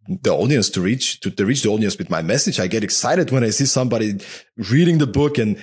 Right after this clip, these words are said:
and transforming their business. I'm, you know, so, so what is your purpose? Is that what you really wanna sell?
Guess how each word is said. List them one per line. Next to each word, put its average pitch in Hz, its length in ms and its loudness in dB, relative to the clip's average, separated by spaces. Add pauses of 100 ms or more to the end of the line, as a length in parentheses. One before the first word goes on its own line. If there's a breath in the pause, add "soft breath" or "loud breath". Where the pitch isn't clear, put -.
and 104 280 -4
transforming 151 560 0
their 135 120 4
business. 135 460 0
I'm, 117 180 -4 (380 loud breath)
you 123 100 0
know, 120 340 0
so, 127 160 0
so 127 440 0
what 120 280 2
is 147 120 2
your 147 80 4
purpose? 160 680 -2 (920)
Is 160 140 2
that 196 220 2
what 196 200 0
you 160 60 2
really 147 360 4
wanna 135 300 2
sell? 104 420 0